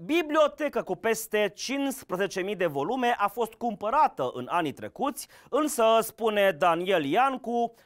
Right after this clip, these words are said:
unele cărți au fost donate de-a lungul timpului. Un vecin s-a temut însă că, din cauza cărților strânse de Daniel Iancu, plafonul de beton ar putea ceda. Astfel s-a prezentat la Asociația de Proprietari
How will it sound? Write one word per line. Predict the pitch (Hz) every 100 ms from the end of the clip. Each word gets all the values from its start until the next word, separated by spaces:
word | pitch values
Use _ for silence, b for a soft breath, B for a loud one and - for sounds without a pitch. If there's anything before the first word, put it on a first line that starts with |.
| b
unele | 302 294 240 -
cărți | 240 240 -
au | 190
fost | 190 190 190
donate | 147 147 233 226 202
de-a | 156 139
lungul | 135 139 190
timpului. | - 269 190 - 95 65 - _
Un | 156 190
vecin | 156 180 - 240 240
s-a | - 202
temut | - 185 294 -
însă | 233 254 - 208
că, | 202 202 170
din | 143 156 147
cauza | 214 277 220 220 214 196
cărților | - 214 254 - 214 185
strânse | 156 - 240 285 -
de | 135
Daniel | 143 131 127 175 143
Iancu, | 139 226 247 147 170 185 B B B B
plafonul | 185 175 - 240 330 330
de | 226 247
beton | 151 180 175 294 190 185 -
ar | 160 156
putea | - 147 - 160
ceda. | - 151 127 202 135 _ b b b
Astfel | 180 220 - - 180
s-a | 165 175
prezentat | 151 165 151 127 190 175
la | 156 160
Asociația | 131 131 - 135 - 143 165 196 - 151
de | 143
Proprietari | 127 - 135 165 120 113 - 160 160 160